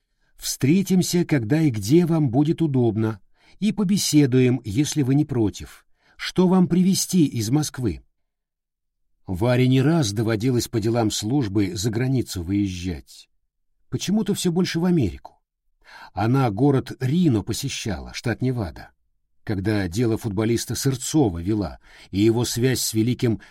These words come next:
галиадором прошлого Эдиком Стрельцовым отслеживала. Потом моталась на встречу с олигархом Корюкиным в Нью-Йорк и окрестности, в штат Коннектикут.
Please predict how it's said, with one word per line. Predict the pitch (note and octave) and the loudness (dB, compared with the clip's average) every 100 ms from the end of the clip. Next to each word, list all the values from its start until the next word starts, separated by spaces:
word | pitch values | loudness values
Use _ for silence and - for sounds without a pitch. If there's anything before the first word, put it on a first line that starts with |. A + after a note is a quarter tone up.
| - | -16
галиадором | G2+ A2+ A#2+ A2 C#3 C#3 A#2+ | -2 0 2 2 4 4 2
прошлого | A#2+ C3+ - C3+ B2+ B2+ | 0 -2 0 -2 -2 0
Эдиком | C3+ A2+ D3 C3 | -2 0 -2 -2
Стрельцовым | - D#3 D#3 - F3+ A2+ F2 | 0 0 0 2 4 4 0
отслеживала. | G#2+ - C3 F2+ D2+ A#1+ - _ _ _ _ _ _ _ _ _ - | -4 -4 -4 -4 -6 -16 -20 _ _ _ _ _ _ _ _ _ -8
Потом | F3 C4 A#3+ | -2 0 2
моталась | G#3+ G#3 G#3+ F#3+ F3+ | 2 2 0 0 0
на | |
встречу | F3 - F#3+ G#3+ F#3 F#3 | -2 0 0 0 0 0
с | C#3 | 2
олигархом | E3+ D#3 F#3 F#3 - F#3 F3+ | 4 4 4 2 2 0 2
Корюкиным | F3+ F3+ E3+ D3 C#3+ C3+ B2+ A#2 - _ _ _ _ _ _ | 0 4 6 6 4 4 4 0 -6 _ _ _ _ _ _
в | F#2 G2+ | -4 2
Нью-Йорк | C#3 D3+ B2 E3+ E3+ | 6 6 6 4 4
и | F3 | 0
окрестности, | F3 - B2+ A2+ - G#2+ - - F2+ | 0 2 2 2 0 -4 -4 -6 -6
в | - | -6
штат | - C#3 - | -2 -2 -2
Коннектикут. | D#3 E3 B2+ - - - - - | 0 0 0 -4 -14 -16 -20 -20